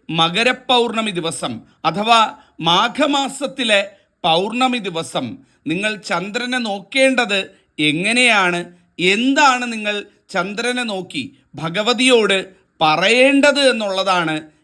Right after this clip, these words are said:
ഇന്നത്തെ അധ്യായത്തിൽ പറയുന്നത്. ആദ്യമായിട്ട്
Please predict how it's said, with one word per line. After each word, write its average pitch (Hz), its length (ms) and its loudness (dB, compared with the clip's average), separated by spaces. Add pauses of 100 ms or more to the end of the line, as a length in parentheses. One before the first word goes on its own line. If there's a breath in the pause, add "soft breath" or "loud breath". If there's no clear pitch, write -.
(200)
ഇന്നത്തെ 220 500 -6
അധ്യായത്തിൽ 170 580 -2 (160)
പറയുന്നത്. 143 560 -4 (680)
ആദ്യമായിട്ട് 247 1040 2